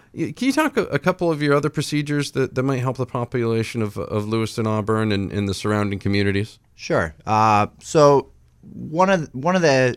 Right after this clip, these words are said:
Speaker 2: newer procedures that we're doing now is something called a sphenopalatine ganglion block. That's a mouthful, but what you really need to know is that it's a n-, non-invasive treatment for migraines. So a little, a few more stats here.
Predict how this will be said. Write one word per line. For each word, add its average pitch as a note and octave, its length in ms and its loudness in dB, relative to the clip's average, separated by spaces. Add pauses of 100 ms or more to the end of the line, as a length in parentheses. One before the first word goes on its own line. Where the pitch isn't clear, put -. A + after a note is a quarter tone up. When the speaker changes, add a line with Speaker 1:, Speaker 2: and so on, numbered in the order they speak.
(100)
Speaker 2:
newer E3 400 2
procedures B2 600 0
that G2+ 140 4
we're G2+ 120 0
doing A#2 300 -2
now F#2+ 220 -4
is G2+ 80 -8
something D3 300 -8
called G2+ 240 -4
a F2+ 40 -6
sphenopalatine C3+ 1080 2
ganglion G#2+ 500 2
block. D#2+ 440 -2 (380)
That's F#3 220 2
a E3 40 6
mouthful, C#3+ 500 4
but A2 140 0
what D3+ 260 0
you C#3+ 80 -2
really D3+ 300 2
need D3 200 0
to B2+ 80 -2
know A#2 320 4 (360)
is C3 140 -2
that C3+ 200 4
it's B2 160 -4
a A2 240 2 (220)
n-, D#3 360 2 (240)
non-invasive D#3 920 4
treatment B2 440 -2
for A#2 140 0
migraines. G2 760 2 (340)
So A#2+ 360 2
a - 20 2
little, D#3+ 420 6
a C3 120 2
few F#3+ 180 2
more F3 180 10
stats C3 460 4
here. - 200 -8